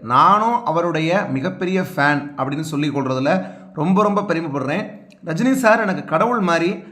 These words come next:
ரொம்ப பெரிய மனசு அவருக்கு. என்னுடைய பீஷ்மா ஸ்டேஜ் பிளே பார்த்து மனம் திறந்து பாராட்டினாரு. அவருடைய நேரத்தை எனக்காக ஒதுக்கி நாடகத்தை வந்து பார்த்து வாழ்த்தி பாராட்டுறதுக்கு ஒரு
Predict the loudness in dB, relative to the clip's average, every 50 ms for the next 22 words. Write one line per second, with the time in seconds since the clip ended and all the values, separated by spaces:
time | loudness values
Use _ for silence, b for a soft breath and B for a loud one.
0 | B B B -4 -4 -2 0 0 2 0 0 0 0 0 0 0 0 2 2 2
1 | 2 2 2 0 0 0 0 -2 -4 -4 -2 -2 -2 -2 -4 -8 -10 -8 -6 -4
2 | -2 -2 0 0 2 2 2 2 2 0 -2 -6 -8 -4 -2 -2 0 -2 -2 -2
3 | 2 4 6 6 4 2 0 -4 -4 -2 -2 -2 -4 -6 -8 -6 -4 -2 -2 -2
4 | -4 0 2 2 2 2 0 -2 -4 -4 -4 -6 -6 -4 -2 0 0 0 0 -2
5 | -2 -2 -2 -2 -2 -2 0 2 2 2 2 2 0 0 -2 -2 -2 0 -2 -2
6 | -2 -4 B B B B B B 2 4 4 4 2 0 0 0 0 0 0 2
7 | 4 4 2 2 0 -2 -2 -2 -2 -2 2 2 4 4 4 2 -2 -2 -4 -6
8 | -6 -6 -8 -8 -8 -12 -18 -20 -20 _ _ _ _ _ _ _ _ 2 4 6
9 | 8 8 8 6 4 2 0 -2 -2 -2 -4 0 2 2 2 2 0 -2 -2 -2
10 | -2 -2 0 2 2 4 4 2 0 -2 -4 -6 -4 0 2 4 4 4 4 2
11 | 2 -2 -6 -6 -6 -6 -4 -6 -6